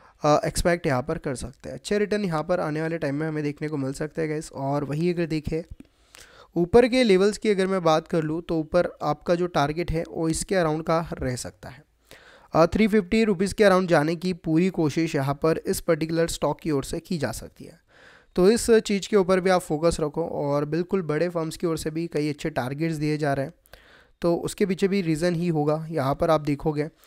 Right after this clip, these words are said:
तो यहाँ से स्टॉक बिल्कुल इस रेंज के ब्रेकआउट के बाद ही ऊपर की ओर जाने की कोशिश कर रहा है,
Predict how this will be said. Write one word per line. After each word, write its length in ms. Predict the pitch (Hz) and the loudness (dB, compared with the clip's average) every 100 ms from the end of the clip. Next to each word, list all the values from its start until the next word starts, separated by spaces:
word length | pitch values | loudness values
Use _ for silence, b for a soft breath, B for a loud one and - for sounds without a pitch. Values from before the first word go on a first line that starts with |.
| B B _ | B B _
तो 200 | 170 175 | 2 2
यहाँ 340 | 165 156 170 196 | 4 2 4 4
से 220 | - 156 | 2 -2
स्टॉक 360 | - 180 165 - | 0 0 0 0
बिल्कुल 440 | 151 175 - 196 - | 0 0 2 0 0
इस 240 | 160 - | -4 0
रेंज 380 | 165 147 160 180 | 0 0 0 -2
के 140 | - 175 | -2 0
ब्रेकआउट 420 | 151 147 165 175 | 0 2 0 2
के 100 | 180 | 0
बाद 240 | 139 139 | 0 2
ही 80 | 170 | 0
ऊपर 260 | 156 160 151 | 0 -2 -2
की 100 | 156 | -2
ओर 80 | |
जाने 240 | 151 131 139 | 0 -2 -4
की 120 | 156 | -8
कोशिश 400 | - 127 - 147 | -6 -6 -6 -8
कर 180 | 135 120 | -6 -6
रहा 100 | |
है, 80 | - | -8